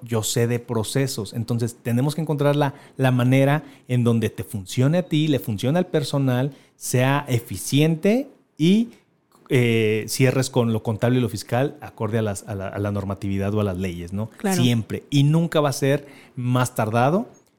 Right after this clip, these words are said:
Speaker 1: ni menos eficiente, nunca. Quizás si te, se te hace que estás trabajando de más es porque nunca lo hacías completo el, el,
Speaker 2: Ujú.
Speaker 1: tu trabajo, ¿no? O tu proceso. Nunca lo hacías completo, entonces se te hace más. Pero nunca va a trabajar nadie, nadie,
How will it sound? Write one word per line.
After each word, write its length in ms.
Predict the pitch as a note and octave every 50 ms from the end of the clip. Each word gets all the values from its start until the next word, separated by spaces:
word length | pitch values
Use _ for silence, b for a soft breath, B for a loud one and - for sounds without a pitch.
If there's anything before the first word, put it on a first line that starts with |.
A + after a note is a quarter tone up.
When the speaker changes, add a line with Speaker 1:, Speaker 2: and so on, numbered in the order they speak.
| _ _
Speaker 1:
ni 240 | - C3 A#2+ A#2+ A#2
menos 380 | A2+ A2+ A#2+ A#2+ A#2+ B2+ A#2+ -
eficiente, 480 | A#2 - - G#2+ - A#2+ A2 G2+ -
nunca. 460 | G2+ A2+ C3 C3+ B2 - - G2 - b b b b b b b _ -
Quizás 500 | - C3+ A#2+ - - D3+ C#3+ D#3 D#3 -
si 80 | C#3+
te, 200 | B2+ - A#2+ A2+
se 180 | - - A#2 G#2+
te 100 | - A#2
hace 280 | A#2+ C3 - - B2
que 240 | - - G#2+ G2 - -
estás 340 | G#2+ G2 F#2+ - - A#2
trabajando 380 | - C3+ B2+ A2+ A#2+ B2+ C3 C3
de 80 | B2+ A#2+
más 180 | B2 B2+ B2
es 120 | B2+ A#2 -
porque 300 | - B2+ A2+ - - G#2+
nunca 320 | G#2 A2 A2+ A#2+ A#2 C#3
lo 100 | C3+ A#2+
hacías 240 | G2 - G#2 F#2+ -
completo 580 | - A#2 G#2 G2+ - A#2 A#2 A#2 - G#2+ G#2
el, 80 | G2+ C#3+
el, 200 | G#3 G3+ - G3+
Speaker 2:
Ujú. 140 | F#3+ F#3+ F#3+ - - _
Speaker 1:
tu 120 | - G#2+
trabajo, 500 | - - G2+ G#2 A#2 B2+ B2+ - - G#2
¿no? 240 | G2 G2+ A2 A#2 A2+
O 80 | G#2 G2
tu 120 | - G#2 F#2+
proceso. 520 | - G2+ G2 - - C3 A2+ - - F#2+
Nunca 240 | G#2 A2 A#2 - C3
lo 60 | B2
hacías 160 | A#2 B2 A#2+
completo, 340 | - C#3 C3 C#3 C#3 C3+ C#3
entonces 260 | B2+ - C3+ A#2 A2+
se 100 | A2+ A#2
te 120 | - - A#2+
hace 140 | A2+ C3
más. 200 | C3 C#3 C#3+ C3+ C#3 B B B B B B -
Pero 180 | B2 A#2 A#2
nunca 400 | A#2 B2 C3 D3 D#3+ E3+ C#3+ D3+
va 80 | C3 C3
a 60 | C3
trabajar 400 | C3+ C3 A#2 A2 - B2+ A#2 A2+
nadie, 460 | A#2 A#2 A#2 A#2 A#2+ A#2 A2+ A2+ A#2+ - b b b b b b
nadie, 400 | - B2 B2 A#2+ A#2+ B2+ B2 A#2